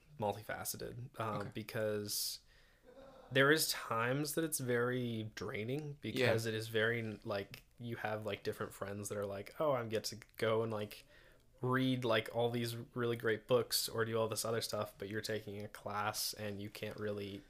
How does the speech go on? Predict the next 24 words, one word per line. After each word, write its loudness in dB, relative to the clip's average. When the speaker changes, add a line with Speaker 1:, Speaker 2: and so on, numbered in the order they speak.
Speaker 1:
don't 2
have -2
that -4
free -4
time. -2
Speaker 2:
Mm-hmm. 2
Speaker 1:
Um, 8
so 8
it's 6
draining 8
in 2
the, 2
like, 2
the 0
social 2
aspect 2
of 2
it. 0
Um, 0
but -2
the -20
thing -2
is, 2
though, 2